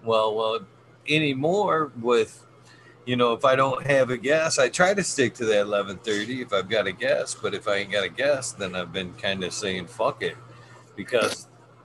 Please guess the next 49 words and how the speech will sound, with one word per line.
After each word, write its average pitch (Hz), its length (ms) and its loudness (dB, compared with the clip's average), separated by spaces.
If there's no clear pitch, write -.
I 107 120 0
just 113 260 -2
don't 117 220 2
have 120 240 2
it 107 80 -4
in 139 220 0
me 127 140 -4
to 95 100 -2
wing, 107 520 -2
uh, 123 140 4
you 135 160 2
know 147 100 6
what 147 120 4
I 139 40 2
mean? 156 260 -2
I 147 80 2
don't 190 240 4
have 180 220 2
the 143 240 2
want 131 460 0
to, 113 240 -2
uh, 113 180 0
fucking, 107 400 -2
to 104 100 -2
just 110 360 -4
be 127 160 -2
in 113 100 -6
front 113 240 2
of 104 60 -4
the 92 80 -6
camera 98 480 -4
for 90 180 -10
no 92 200 -8
good 87 240 -10
fucking 85 400 -4
reason, 85 420 -14
for 85 280 -6
fucking 85 340 -6
four 87 360 -6
hours, 80 560 -6
you 95 60 -12
know 98 140 -8
what 95 100 -6
I 95 40 -12
mean? 95 200 -12
Four 95 180 -10
or 90 60 -8
five 92 320 -2
hours. 87 540 -4